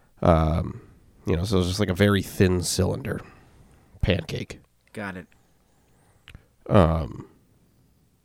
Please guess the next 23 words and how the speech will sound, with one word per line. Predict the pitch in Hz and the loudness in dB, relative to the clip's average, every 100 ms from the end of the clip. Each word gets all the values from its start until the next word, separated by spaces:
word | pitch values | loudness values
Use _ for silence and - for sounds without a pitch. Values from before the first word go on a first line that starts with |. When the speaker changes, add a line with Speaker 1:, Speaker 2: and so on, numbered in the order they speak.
| _ _ _ _ _ _ _ _ - | _ _ _ _ _ _ _ _ 0
Speaker 1:
the | 90 | 4
windows | 98 92 87 | 6 6 2
across | - 104 92 | 4 4 4
the | - | 2
front | - 101 | 0 2
of | 90 | 2
the | - | 0
cylinder, | 85 82 87 92 101 - - _ _ | -2 0 0 -2 -2 -8 -20 _ _
uh, | - - - - _ _ _ _ _ _ - | -4 -4 -6 -20 _ _ _ _ _ _ 0
when | 95 90 | 2 4
Barney | 90 95 98 | 2 2 4
had | 92 87 | 2 2
pulled | 101 98 | 2 4
those | 95 90 - | 4 0 -2
binoculars | - 92 95 98 85 92 90 95 | -2 0 0 -2 -2 -2 -2 -2
up | 92 - | -4 -2
to | 87 | 0
his | 90 90 | 0 0
eyes | 90 95 95 | 0 0 0
and | 87 | -2
stared | - - 104 104 | -2 2 4 4
through | 90 90 101 | 2 2 2
'em, | 120 | 0